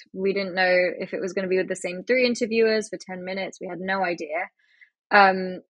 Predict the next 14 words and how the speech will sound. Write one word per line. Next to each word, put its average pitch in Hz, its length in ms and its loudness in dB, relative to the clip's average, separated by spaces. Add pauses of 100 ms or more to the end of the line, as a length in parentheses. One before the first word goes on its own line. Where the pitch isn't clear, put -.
(460)
but 214 320 4
it 202 200 2
ended 226 380 2
very 202 300 2
abruptly. 196 800 -4
And 202 140 -8
then 196 400 -8
two 240 160 -6
minutes 208 300 -4
after 196 280 -6
it - 140 -10
ended, 185 360 -10
the 190 100 -10
interviewer 190 380 -8